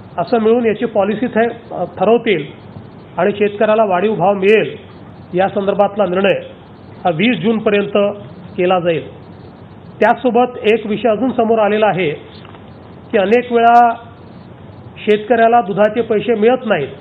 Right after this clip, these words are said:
आणि ग्राहकाला खूप जास्त किमतीत दूध घ्यावं लागतं, म्हणजे ग्राहकाचंही नुकसान होतं आणि शेतकऱ्याचंही नुकसान होतं आणि मधली साखळी ही जास्त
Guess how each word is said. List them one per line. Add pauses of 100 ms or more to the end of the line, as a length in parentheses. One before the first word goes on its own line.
(680)
आणि
ग्राहकाला (600)
खूप
जास्त
किमतीत
दूध
घ्यावं
लागतं, (760)
म्हणजे
ग्राहकाचंही
नुकसान
होतं
आणि
शेतकऱ्याचंही
नुकसान
होतं (840)
आणि
मधली
साखळी
ही
जास्त